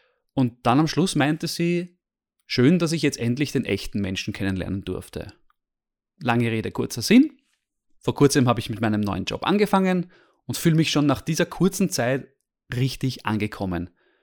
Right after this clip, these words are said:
Und das ist wirklich ein super schönes Gefühl. Weil Arbeit, und das habe ich schmerzlich lernen müssen, Arbeit ist nicht selbstverständlich.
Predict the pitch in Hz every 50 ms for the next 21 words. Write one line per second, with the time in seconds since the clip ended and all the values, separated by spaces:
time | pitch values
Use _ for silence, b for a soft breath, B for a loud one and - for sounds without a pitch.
0 | _ _ _ _ - - 127 110 123 104 110 104 110 127 135 - 120 - - -
1 | 127 113 107 - - - - 156 151 - 147 143 143 143 - - - - - 107
2 | 101 104 107 107 - - - _ _ - 113 - - 92 92 92 87 - _ _
3 | _ _ _ _ - - - - - 101 110 135 170 175 190 196 190 - - -
4 | _ - - - 98 - - 92 101 104 - - - 107 104 104 117 - - 143
5 | 127 117 110 117 127 131 127 127 131 127 - - 139 131 - _ _ _ _ _
6 | _ _ _ _ _ - 98 113 123 139 139 - 139 127 - - - 117 117 -
7 | - - _ _ - - - - - - - 113 - - 95 90 87 - 87 -
8 | - -